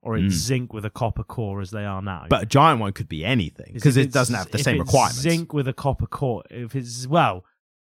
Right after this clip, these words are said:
Speaker 1: I would imagine that making a giant penny out of copper now would be prohibitively expensive.
Speaker 2: Yeah, of course.
Speaker 1: Because of the cost of
Speaker 2: But this
Speaker 1: copper.
Speaker 2: was back in, like, late nineties, so I don't know what
Speaker 1: Copper was just getting more expensive.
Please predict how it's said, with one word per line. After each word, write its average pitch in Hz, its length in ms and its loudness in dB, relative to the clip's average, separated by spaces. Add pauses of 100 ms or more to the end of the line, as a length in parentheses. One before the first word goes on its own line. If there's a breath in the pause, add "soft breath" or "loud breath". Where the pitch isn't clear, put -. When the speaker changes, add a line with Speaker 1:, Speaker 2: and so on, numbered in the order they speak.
(140)
Speaker 1:
I 175 160 6
would 196 160 6
imagine 156 400 4
that 123 60 -6
making 123 340 -2
a 120 40 -2
giant 135 380 2
penny 123 260 0
out 117 140 -2
of 117 80 -6
copper 123 400 0
now 117 220 0
would 135 140 0
be 120 100 0
prohibitively 104 800 -6
expensive. 98 680 -10
Speaker 2:
Yeah, 220 140 2
of - 140 -14
course. 131 180 0
Speaker 1:
Because 117 180 0
of 110 100 -6
the 113 60 -10
cost - 300 -6
of 107 40 -4
Speaker 2:
But - 100 4
this 165 180 4
Speaker 1:
copper. 160 120 2
Speaker 2:
was 101 60 -2 (120)
back 117 260 0
in, 107 80 0
like, 87 160 -2
late 90 220 -4
nineties, 92 520 -4
so 73 280 -6
I 120 80 4
don't 135 160 6
know 107 100 2
what 101 160 0
Speaker 1:
Copper 190 340 4
was 185 200 6
just 160 360 2
getting 143 240 0
more 131 200 0
expensive. 117 680 -8